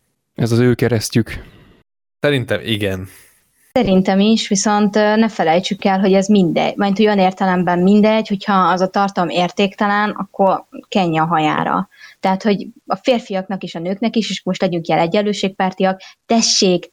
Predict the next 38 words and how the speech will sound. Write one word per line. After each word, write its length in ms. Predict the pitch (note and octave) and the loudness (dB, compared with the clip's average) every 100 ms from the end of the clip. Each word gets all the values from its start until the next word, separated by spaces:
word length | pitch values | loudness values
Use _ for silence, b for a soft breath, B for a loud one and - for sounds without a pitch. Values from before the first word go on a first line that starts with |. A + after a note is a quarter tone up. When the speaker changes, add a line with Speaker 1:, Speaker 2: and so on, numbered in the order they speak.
| - | -4
Speaker 3:
releváns, 600 | G3 G3 F#3 E3+ F3 - | 0 2 2 0 -2 -2
értelmes 540 | - G3 G3 E3+ D#3+ E3 | 0 0 0 -4 -4 -2
dolgokat 420 | F3+ E3 E3 E3 | 0 0 0 -2
gyártani 360 | F3+ F#3 E3+ | -2 -2 -4
az 120 | D#3 E3 | -4 0
internetre, 540 | G3 A3 A3 A3+ A3+ | 0 2 2 2 0
és 120 | G3+ | -2
ha 60 | F#3 | 2
nincs 280 | G3 A3+ - | 2 2 0
mit 160 | D#3+ | -2
mondanod, 520 | - F3 F#3+ G#3 A#3+ B3 B B | 2 2 4 2 0 -2 B B
eszedbe 540 | C#4 C#4 - D#3+ E3 | -4 -2 -2 -2 0
ne 120 | D#3+ | 2
jussál 460 | E3+ F#3+ - G3+ G3 | 2 2 2 0 -2
felmenni. 760 | G3 G3+ D#3+ D#3 C#3+ D3+ F3 - _ _ _ | -2 -2 0 -2 -2 -2 -2 -6 _ _ _
Akkor 140 | - A#3 A#3 | 0 2 2
maradjál 380 | E3 D#3 D3 | -2 -2 -2
otthon, 260 | G3 G3 A3 | -2 -2 0
és 280 | G3+ G3 - | 0 0 -2
gondolkodj 480 | G3+ F3+ D3 - D#3+ | 0 0 0 0 0
még 140 | D3+ | 2
egy 80 | D#3 | 0
kicsit 220 | E3 - | -2 -4
az 140 | D#3 D#3 | -2 0
életeden. 680 | D3 D3+ D3+ D3+ E3 E3+ - _ _ _ _ - | 0 0 -2 -2 -2 -2 -8 _ _ _ _ -4
Speaker 1:
Ja, 200 | D3+ C3 | -2 0
meg 200 | A2 A2 | 0 2
a 40 | |
Speaker 3:
Szerintem. 360 | A#2 A#2 - G2 | 2 0 -4 -2
Speaker 1:
pornónak 500 | D3 A#2+ A2 A2 A2+ | 0 2 0 -2 -2
is 120 | A2 | -4
van 160 | B2 G#2+ | 0 2
másik 460 | A2 G#2+ G#2+ A#2 | 2 2 0 0
oldala 320 | - G#2+ A2 A2+ | 0 2 2 2
amúgy, 380 | A2+ A2+ A2+ | 4 4 2
tehát 440 | - A2+ A2 - - | 2 0 0 -6 -10
na, 340 | C3 G#2+ G2+ G2 | -4 0 -2 -2
szóval 440 | - D3+ D2 C#3+ | -6 -2 0 0